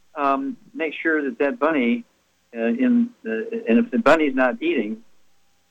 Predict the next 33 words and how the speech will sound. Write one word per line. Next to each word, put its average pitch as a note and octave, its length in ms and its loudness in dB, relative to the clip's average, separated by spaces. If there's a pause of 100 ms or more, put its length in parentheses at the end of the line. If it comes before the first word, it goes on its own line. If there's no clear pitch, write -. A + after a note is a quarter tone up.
(140)
okay, A#2 340 -2
you A#2 60 2
need C3 140 4
to A#2+ 80 -2
make A#2+ 200 2 (100)
sure C3 220 0
that A2+ 180 -6
you're A2+ 100 -4
giving B2 260 0
it A2 160 0
something A#2 340 0
liquid. B2 440 0 (600)
Okay, A#2 540 0
so A#2+ 80 0
you A2+ 100 2
can A2+ 140 -4
actually A2 360 -4
dose A#2 340 2
them. - 100 -16 (120)
Uh, F#2+ 100 -16 (460)
this A2 100 -12
is G#2 60 -10
what A2+ 140 -2
we A2 80 -12
do A2+ 160 0
with G#2+ 140 -2
dogs A#2 300 0
and F#2+ 140 -16
cats. A#2 340 -2
You G#2+ 100 -18
can G2+ 140 -20 (440)
put A2+ 120 -8
a G2+ 120 -4